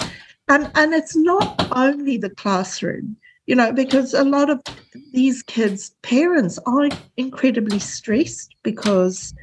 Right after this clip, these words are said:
of financial problems, or it could be socio, you know, social problems or problems, relationship problems and things like that. The,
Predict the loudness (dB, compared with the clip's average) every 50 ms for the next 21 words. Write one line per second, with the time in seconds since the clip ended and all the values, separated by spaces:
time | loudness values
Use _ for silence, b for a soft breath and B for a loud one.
0 | B B B B B B B _ 0 2 2 0 -4 -4 -2 0 0 2 2 2
1 | 2 0 0 0 2 4 4 4 4 2 0 -2 -6 -12 _ _ _ _ _ _
2 | _ 2 2 2 4 4 4 4 4 4 2 0 0 -2 -2 0 0 0 0 0
3 | -4 -6 -12 -8 -2 -2 -2 -2 -2 -4 -4 -4 -4 -6 -4 -2 0 0 0 -2
4 | -4 -2 0 2 2 4 2 2 0 -2 -4 -6 -12 -20 -12 -4 0 2 2 2
5 | 2 0 -2 -4 -2 0 2 2 4 4 2 2 0 0 2 2 4 4 4 4
6 | 2 2 2 0 0 0 0 0 0 -2 -4 B B B B B B _ _ _
7 | 2 4 4 4 2 2 2 2 0 -2 -6 -8 -10 _ -4 0 2 4 4 4
8 | 4 2 0 0 -2 -2 -2 -2 -2 -4 -2 -2 -2 0 0 0 -2 0 0 2
9 | 2 2 2 2 2 2 2 0 -2 -2 -2 -2 -2 0 0 0 0 0 0